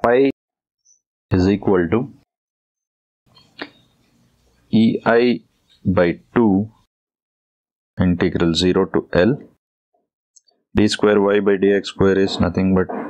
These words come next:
A square pi to the power of four by L to the power of four sine square pi x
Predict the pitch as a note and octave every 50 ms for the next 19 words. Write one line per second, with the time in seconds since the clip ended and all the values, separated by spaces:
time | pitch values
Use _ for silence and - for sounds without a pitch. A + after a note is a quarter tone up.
0 | - F#2 F2+ F#2 G2 - - - - - G2 G2 G2 F#2+ G2 F#2 - - F#2+ F#2+
1 | F#2 E2+ - F#2+ F#2 F#2+ - - G2 F#2+ F#2+ F#2+ F#2 F2+ - - - - F#2 F#2
2 | F#2 F#2 F#2 F2+ E2+ F2 F2+ F2+ F2 - - - E2+ E2+ E2+ E2+ - F#2+ F#2+ -
3 | - F#2+ F#2+ F#2+ F#2+ F2+ - - - G2+ G#2 A#2 - - _ _ _ _ _ _
4 | _ _ _ _ _ _ _ _ _ _ _ _ _ - - - - - G2 F#2+
5 | F#2 F#2 F#2 F#2 F2+ - - - - - G2+ G2+ G2+ G#2 G#2 G2+ - - _ _
6 | _ _ _ _ _ _ _ _ _ _ _ - - G2 F#2+ F#2+ G2 G2 - -
7 | - - - - - - - -